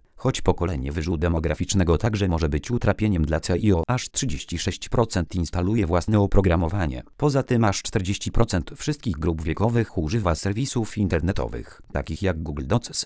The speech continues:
w pracy. Generacja Y uważa, że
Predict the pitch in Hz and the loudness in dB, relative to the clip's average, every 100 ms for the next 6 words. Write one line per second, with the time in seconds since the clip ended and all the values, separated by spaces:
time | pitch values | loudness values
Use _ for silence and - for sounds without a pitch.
0 | - - 73 - - - - 92 87 80 | -6 -2 -2 -2 -8 -8 -6 0 2 2
1 | 76 - 62 - - 135 90 71 - - | 0 -4 -8 -10 -4 -2 0 -4 -6 -12
2 | - - - 90 95 76 67 - - 78 | -20 -16 -6 -2 0 -2 -4 -8 -12 -4
3 | 82 | -2